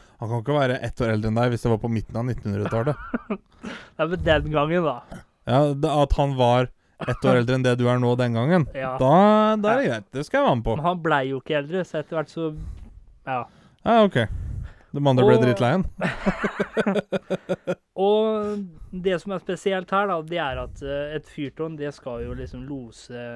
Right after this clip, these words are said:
Speaker 2: skip, eh,
Speaker 1: Ja, ja, ja.
Speaker 2: ut forbi. Men rundt
Speaker 1: Skal være et
Speaker 2: midnatt
Speaker 1: holding point for dem på sjøen.
Speaker 2: Og du må huske på, den tiden her så var det jo ikke datamaskiner, og det var jo ikke telefoner, og
Speaker 1: Skal være glad
Speaker 2: det var
Speaker 1: de slapp å lese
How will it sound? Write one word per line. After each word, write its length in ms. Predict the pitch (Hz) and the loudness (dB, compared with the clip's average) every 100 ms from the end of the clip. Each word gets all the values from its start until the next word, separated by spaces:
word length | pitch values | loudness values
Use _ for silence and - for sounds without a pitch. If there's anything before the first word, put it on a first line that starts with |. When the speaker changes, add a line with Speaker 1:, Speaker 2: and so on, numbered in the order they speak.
| 120 123 123 | -14 -16 -18
Speaker 2:
skip, 460 | - - 180 - _ - - - - - | -18 -12 -12 -12 _ -20 -20 -20 -20 -14
eh, 260 | 143 143 143 | -10 -2 4
Speaker 1:
Ja, 120 | 170 | 6
ja, 160 | 170 190 190 | 6 4 4
ja. 160 | 160 170 | 2 2
Speaker 2:
ut 100 | 170 | 0
forbi. 300 | 160 196 233 - _ _ - - - | -2 -2 -2 -6 _ _ -20 -18 -4
Men 180 | 185 214 | -2 0
rundt 340 | 185 190 196 | 0 -2 -4
Speaker 1:
Skal 100 | 190 | 2
være 180 | 139 127 | 6 8
et 60 | 131 | 6
Speaker 2:
midnatt 80 | 127 | 6
Speaker 1:
holding 340 | 117 113 117 | 4 2 0
point 240 | - 147 143 | 0 0 0
for 100 | 131 | -2
dem 120 | 120 | 0
på 100 | 123 | 0
sjøen. 220 | 120 143 - - - | 0 -2 -6 -18 -12
Speaker 2:
Og 80 | |
du 60 | 175 | -6
må 60 | 196 | -4
huske 160 | 180 - | -4 -6
på, 140 | 165 | -6
den 180 | 170 165 | -4 -6
tiden 200 | 165 160 | -4 -4
her 100 | 165 | -2
så 140 | - 165 | -4 -4
var 220 | 147 127 | -2 -4
det 80 | 127 | -8
jo 80 | 123 | -12
ikke 240 | - 147 147 147 143 143 139 | -10 -6 -4 -2 -2 -4 -6
datamaskiner, 760 | 123 - 123 123 135 127 127 131 | -12 -12 -14 -14 -16 -16 -14 -12
og 80 | |
det 100 | 135 | -10
var 200 | 139 127 | -8 -8
jo 100 | 120 123 | -10 -14
ikke 160 | 135 | -16
telefoner, 640 | 139 143 143 - 127 127 131 | -12 -10 -10 -14 -18 -14 -14
og 960 | 131 127 127 131 127 127 127 127 131 | -12 -12 -12 -14 -14 -16 -16 -16 -12
Speaker 1:
Skal 120 | 123 120 | -2 4
være 160 | 120 | 4
glad 220 | 120 127 143 | 6 8 8
Speaker 2:
det 180 | 139 | 6
var 0 | |
Speaker 1:
de 80 | 135 | 2
slapp 240 | - 127 - | 2 4 4
å 80 | |
lese 460 | 127 139 107 - 120 | 6 4 2 0 0